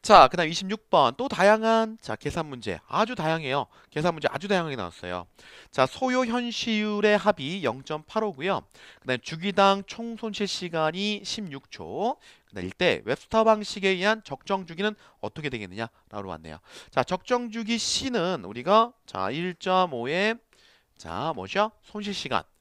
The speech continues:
그죠? 플러스 오를 해주고요. 그 다음에 밑에 부분에 이제 소요 현실의 합이 나오겠죠.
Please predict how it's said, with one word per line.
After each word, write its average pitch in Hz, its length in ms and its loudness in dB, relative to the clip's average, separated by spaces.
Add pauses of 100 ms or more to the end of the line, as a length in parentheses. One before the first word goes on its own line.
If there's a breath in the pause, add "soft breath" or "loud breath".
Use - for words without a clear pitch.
그죠? 95 240 -12 (300 soft breath)
플러스 - 520 4 (760)
오를 117 340 -4
해주고요. 165 480 0 (240 soft breath)
그 - 100 -14
다음에 143 380 6
밑에 151 340 0
부분에 202 420 -2
이제 135 120 -2
소요 226 320 -2
현실의 185 380 -2
합이 247 280 -4
나오겠죠. 196 560 -2